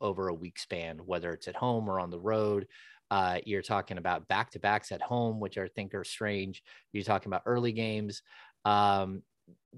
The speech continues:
no excuses, Sean. They, they probably should have gone three and one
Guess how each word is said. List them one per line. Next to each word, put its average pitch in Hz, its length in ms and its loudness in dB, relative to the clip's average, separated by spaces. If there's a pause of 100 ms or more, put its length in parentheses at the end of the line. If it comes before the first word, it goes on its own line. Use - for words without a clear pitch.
no 139 280 8
excuses, 131 540 0
Sean. 120 320 2
They, 110 260 4
they 113 140 2
probably 110 480 4
should 110 180 0
have 101 80 -4
gone 104 180 -2
three 104 240 -4
and 98 120 -4
one 98 340 -2